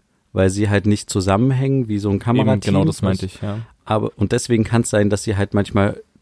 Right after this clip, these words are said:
Speaker 1: schneller nochmal in eine Situation reinstürmen,
Speaker 2: Mhm.
Speaker 1: so. Wobei ich auch von mir sage, ich,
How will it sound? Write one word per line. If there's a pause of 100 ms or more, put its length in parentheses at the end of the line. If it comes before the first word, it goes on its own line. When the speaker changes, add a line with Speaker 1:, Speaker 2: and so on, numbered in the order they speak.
(300)
Speaker 1:
schneller
nochmal
in
eine
Situation
reinstürmen,
Speaker 2:
Mhm.
Speaker 1:
so. (640)
Wobei
ich
auch
von
mir
sage,
ich,